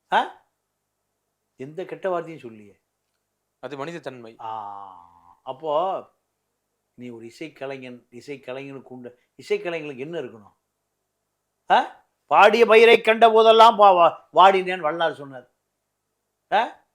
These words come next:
Speaker 1: பட்டுக்கோட்டை பாட்டை பாருங்க, எங்க வேணா எடுங்க,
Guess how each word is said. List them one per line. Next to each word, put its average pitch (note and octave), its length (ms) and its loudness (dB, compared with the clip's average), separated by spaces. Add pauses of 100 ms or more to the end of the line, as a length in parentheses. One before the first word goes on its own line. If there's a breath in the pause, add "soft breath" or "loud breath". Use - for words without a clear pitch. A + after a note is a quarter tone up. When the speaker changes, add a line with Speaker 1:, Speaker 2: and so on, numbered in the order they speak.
(680)
Speaker 1:
பட்டுக்கோட்டை F3 520 -6
பாட்டை D3+ 280 -6
பாருங்க, C3+ 460 -10 (100)
எங்க F3+ 500 -8
வேணா A#3+ 160 -2
எடுங்க, F#3 400 -6